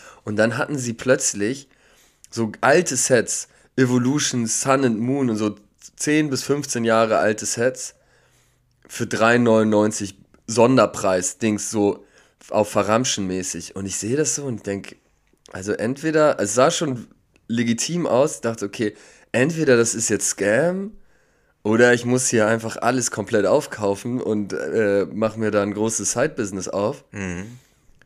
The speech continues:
Speaker 1: Weil ich dachte, okay, vielleicht haben sie irgendwo im Keller noch gefunden, dass sie alte Ware haben und checken nicht, dass da super viel wert ist.
Speaker 2: Unwahrscheinlich.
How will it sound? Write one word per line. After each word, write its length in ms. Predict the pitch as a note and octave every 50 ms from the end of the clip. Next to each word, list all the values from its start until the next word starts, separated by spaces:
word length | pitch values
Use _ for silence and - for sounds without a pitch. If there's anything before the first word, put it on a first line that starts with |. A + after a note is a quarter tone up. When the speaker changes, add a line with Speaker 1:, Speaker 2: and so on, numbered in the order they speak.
| _ _ -
Speaker 1:
Weil 140 | - G#2 A2
ich 100 | G#2+ -
dachte, 200 | - A#2+ A#2+ A#2+
okay, 200 | - - A#2+ A2+
vielleicht 340 | - A#2 A#2 A#2 A#2 A2+ B2+
haben 140 | B2 A#2+ A#2
sie 80 | A#2
irgendwo 320 | A#2 A#2 A#2+ A2+ G#2+ A2+ G#2+
im 100 | G#2+ G2+
Keller 240 | - C3 B2+ B2 A#2
noch 180 | A2+ A2+ A2 -
gefunden, 360 | A2 - - C3 A2+ E2+ G#2+
dass 140 | G#2+ G#2+ -
sie 100 | A#2+ -
alte 300 | F2+ A2 G#2+ A2 G#2+ G2
Ware 340 | G#2+ A2 A#2+ C3 A#2+ A#2 A2
haben 300 | A2 A2 A#2 A#2 B2+ A#2
und 220 | G2 G#2+ G#2+ F#2+ - _ -
checken 280 | - - C3+ - - B2
nicht, 200 | A2+ G#2+ - -
dass 140 | G#2 G2 -
da 80 | G#2 G2+
super 260 | F#2+ G#2+ A2+ B2 A2
viel 180 | - - G2 F2+
wert 220 | A2 B2+ B2+ -
ist. 180 | A#2 C3+ C3+ - _ - - -
Speaker 2:
Unwahrscheinlich. 840 | G#2 G#2+ A2+ G2 E2+ D#2 - - D#2+ D#2 D2 D#2 D#2+ E2 - -